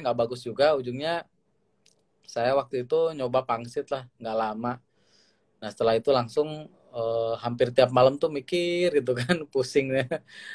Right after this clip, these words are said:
Eh, mikirin gimana gitu kan, karena modal makin lama makin habis. Eh, posisi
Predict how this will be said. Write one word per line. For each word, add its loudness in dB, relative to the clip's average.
Eh, 6
mikirin -2
gimana 0
gitu 0
kan, -2
karena 2
modal 6
makin -2
lama 0
makin -2
habis. -2
Eh, 0
posisi 2